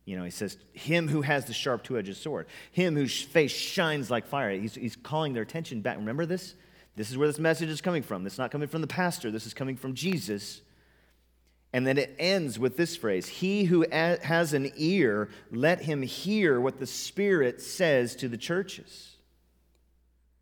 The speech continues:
And that's repeated in chapter two, verse one, verse seventeen, twenty-nine, three six, thirteen, and twenty-two.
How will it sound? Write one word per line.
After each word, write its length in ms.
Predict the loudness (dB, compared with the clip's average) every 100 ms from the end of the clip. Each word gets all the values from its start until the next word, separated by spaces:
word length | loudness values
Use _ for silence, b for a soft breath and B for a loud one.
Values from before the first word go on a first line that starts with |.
| _ _ -6
And 60 |
that's 140 | -4 -4
repeated 460 | 0 4 6 6
in 240 | 2 -2 -4
chapter 260 | -4 -6
two, 220 | -6 -4 -2
verse 200 | -4 -4
one, 400 | -4 -2 -2 -4
verse 160 | -6
seventeen, 640 | -4 -6 -6 -6 -4 -6 -6
twenty-nine, 760 | -6 -6 -4 -2 -2 -4 -6 B B B _ -6
three 220 | -2 -2
six, 520 | 2 2 0 -6 -12 b b 2
thirteen, 440 | 4 4 0 0
and 140 | 0 -2
twenty-two. 640 | -2 -2 -2 -4 -4 -6